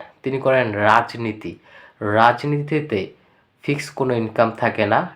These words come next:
টাকার উৎস কোথা থেকে আসে সেগুলো কখনোই পাবলিশ করা হয় না, কিন্তু তাদের কাছে টাকা থাকে। যেহেতু, আহ, বড় একটা পদে রয়েছে,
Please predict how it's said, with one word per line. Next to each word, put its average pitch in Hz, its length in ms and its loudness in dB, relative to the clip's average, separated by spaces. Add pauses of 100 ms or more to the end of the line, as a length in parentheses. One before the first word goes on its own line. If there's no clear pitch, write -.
(120)
টাকার 113 380 2
উৎস - 300 -6
কোথা 131 240 2
থেকে 113 240 0
আসে 101 280 0
সেগুলো 110 520 -4
কখনোই 156 400 -2
পাবলিশ 143 380 -2
করা 135 220 0
হয় 131 180 0
না, 151 180 0 (340)
কিন্তু 127 380 -2 (280)
তাদের 110 260 2
কাছে - 220 -4
টাকা 120 300 2
থাকে। - 520 -2 (380)
যেহেতু, 185 720 -2 (320)
আহ, 123 480 6 (560)
বড় 160 380 8
একটা 151 280 0
পদে 117 260 2
রয়েছে, 107 600 -2